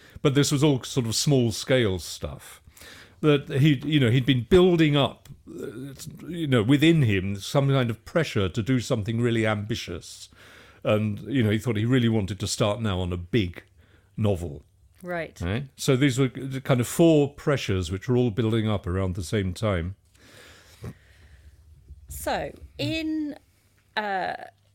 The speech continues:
Speaker 2: February nineteen eleven, he marries. Oh, no, he doesn't
Speaker 1: No, no,
Speaker 2: marry.
Speaker 1: he gets
Speaker 2: He gets
Speaker 1: engaged.
Speaker 2: engaged.
Speaker 1: Yeah.
Speaker 2: He gets engaged to Erna,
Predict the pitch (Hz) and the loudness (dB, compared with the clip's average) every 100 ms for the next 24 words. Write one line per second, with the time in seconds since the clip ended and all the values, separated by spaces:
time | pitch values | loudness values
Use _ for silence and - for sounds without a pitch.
0 | _ _ _ - - 220 185 170 220 214 | _ _ _ -20 -6 -6 -4 -8 -8 -12
1 | - 208 190 185 185 165 160 151 196 220 | -8 -6 -6 -8 -8 -6 -8 -10 -12 -14
2 | - _ _ _ _ _ - 214 196 196 | -16 _ _ _ _ _ -16 -10 -4 -2
3 | 196 156 160 190 - - 233 233 - 147 | -2 -4 -10 -12 -14 -8 -6 -6 -2 0
4 | 139 151 139 120 127 - 107 104 87 98 | 2 4 4 4 2 2 2 2 0 -4
5 | 101 101 98 120 85 98 175 190 - 196 | -6 -4 0 0 0 -4 -12 -12 -12 -12
6 | 185 180 185 - - 165 165 156 - 180 | -10 -10 -12 -14 -14 -12 -12 -12 -14 -16